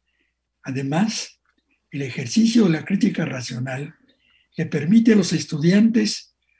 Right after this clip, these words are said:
adquirir y afinar sus capacidades, sus aptitudes críticas, por lo que serán, les serán de gran valor el verlas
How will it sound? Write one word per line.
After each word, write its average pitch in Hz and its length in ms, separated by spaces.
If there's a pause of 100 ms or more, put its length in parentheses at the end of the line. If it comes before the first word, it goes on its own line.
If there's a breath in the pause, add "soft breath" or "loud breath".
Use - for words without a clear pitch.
(140)
adquirir 160 540
y 214 140
afinar 175 420
sus 185 240
capacidades, 131 580
sus 127 200
aptitudes 170 600
críticas, - 720 (880)
por 139 140
lo 143 160
que 143 140
serán, 196 560 (360)
les 147 160
serán 202 300
de 180 100
gran 214 280
valor 214 440 (360)
el 131 180
verlas 196 720